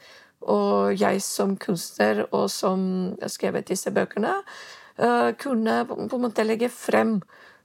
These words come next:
eh, forskjellige temaer og legge til, til rette noen elementer som jeg hadde laget, og noen overflater og forskjellige materialer de kunne bruke og sette sammen for å lage forskjellige,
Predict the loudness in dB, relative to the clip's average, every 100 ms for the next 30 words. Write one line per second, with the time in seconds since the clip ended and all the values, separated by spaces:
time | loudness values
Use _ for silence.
0 | 2 4 4 0 -2 2 0 0 0 2
1 | 2 2 2 2 2 0 2 0 0 -4
2 | -6 -8 -4 -2 -2 -4 0 2 2 -4
3 | -20 -20 -16 -2 2 2 2 2 2 2
4 | 0 0 0 0 -6 -10 -2 0 0 -4
5 | -8 _ 0 2 2 2 0 0 0 0
6 | 0 0 0 0 0 -4 -2 -2 -2 -2
7 | 2 2 0 -12 -20 -10 -4 0 2 2
8 | 0 -2 0 0 -2 -2 0 2 0 0
9 | -2 2 0 0 -12 -20 -16 -4 -2 -2
10 | -2 -4 -6 0 0 2 0 -2 -4 -2
11 | 0 0 0 -2 -6 -2 -2 0 2 2
12 | 2